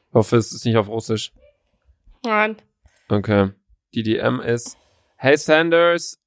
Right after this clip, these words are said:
Speaker 1: in einer der letzten Folgen Daily Dick und Doof habt ihr euch gefragt,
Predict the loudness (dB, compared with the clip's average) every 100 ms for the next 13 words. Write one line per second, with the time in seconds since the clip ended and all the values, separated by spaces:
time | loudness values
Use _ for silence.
0 | _ -4 0 2 2 2 2 0 -2 -12
1 | -4 2 4 2 -2 -4 -2 -4 -6 -6
2 | -8 -6 -6 -2 -2 0 -2 -2 -8 -2
3 | 0 0